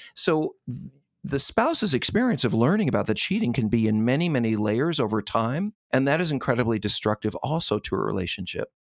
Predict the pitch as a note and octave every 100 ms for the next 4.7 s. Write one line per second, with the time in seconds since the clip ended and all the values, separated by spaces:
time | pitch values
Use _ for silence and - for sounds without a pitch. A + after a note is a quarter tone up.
0 | _ - C#3+ C#3+ C3 B2 D#3+ C#3+ A#2+ -
1 | B2+ A#2 B2+ A#2 - A#2 A2 G#2+ C#3 B2+
2 | G#2 - - - _ _ A#2+ B2+ A#2+ A#2
3 | C3+ E3+ - C#3 C3 C#3+ - A2+ A2+ F2+
4 | F#2 - C#3+ C#3 G#2 G#2 -